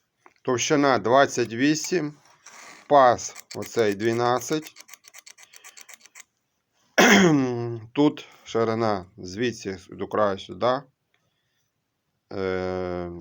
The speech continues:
дев'ять, дев'ять з половиною. Крок десять. Від низа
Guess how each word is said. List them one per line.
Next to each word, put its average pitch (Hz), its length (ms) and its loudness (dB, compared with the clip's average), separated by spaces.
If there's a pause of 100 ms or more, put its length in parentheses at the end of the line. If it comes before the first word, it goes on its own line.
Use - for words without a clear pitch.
(320)
дев'ять, 127 500 2
дев'ять 113 240 -2
з - 60 -20
половиною. 104 600 -4 (880)
Крок 139 320 4
десять. - 640 0 (1700)
Від 110 240 -8 (800)
низа 117 580 -2